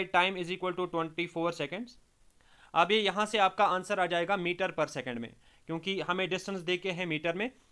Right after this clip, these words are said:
और टाइम देके हैं सेकंड्स में। अब अगर मुझे इसको kilometer per hour में कन्वर्ट करना है, तो मैं इसको क्या करूँगा, अभी मैंने आपको बताया, मैं इसको मल्टीप्लाई करूँगा eighteen by five से।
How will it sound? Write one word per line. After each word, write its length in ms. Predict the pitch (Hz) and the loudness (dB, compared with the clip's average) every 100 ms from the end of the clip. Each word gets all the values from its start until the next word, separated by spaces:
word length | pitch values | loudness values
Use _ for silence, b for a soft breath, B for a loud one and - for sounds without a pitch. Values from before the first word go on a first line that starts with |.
| - | -6
और 120 | 160 | -2
टाइम 220 | 160 175 185 | 2 2 2
देके 240 | 165 165 | -2 -2
हैं 160 | 156 175 | -6 -4
सेकंड्स 400 | 135 135 131 160 | -4 -4 -8 -12
में। 100 | 170 _ _ b b b b - | -16 _ _ b b b b 0
अब 140 | 160 | 4
अगर 160 | 180 202 | 4 4
मुझे 180 | 202 | 2
इसको 260 | 208 - 220 214 | 0 4 2 4
kilometer 380 | 220 220 220 226 | 0 0 0 0
per 80 | 202 | 2
hour 160 | 180 180 | 2 2
में 120 | 185 | 0
कन्वर्ट 340 | 170 156 165 160 | 0 2 0 0
करना 240 | 147 147 | 0 0
है, 140 | 160 240 b _ | -2 -8 b _
तो 80 | 156 | -4
मैं 100 | 165 | -4
इसको 180 | 160 180 | -4 0
क्या 120 | 190 | 2
करूँगा, 300 | 190 180 214 | 2 0 -2
अभी 260 | 156 156 | 0 0
मैंने 180 | 180 175 | 0 0
आपको 200 | 175 175 | -2 -2
बताया, 380 | 170 165 170 262 - _ | -2 2 2 0 -8 _
मैं 80 | 147 | -14
इसको 160 | 151 170 | -8 -4
मल्टीप्लाई 360 | 165 170 185 | -2 -2 -4
करूँगा 320 | 175 151 165 165 | -2 0 -2 -2
eighteen 380 | 151 147 147 143 | -4 -4 -4 -2
by 80 | 160 | -4
five 180 | 120 110 | -6 -10
से। 180 | - | -14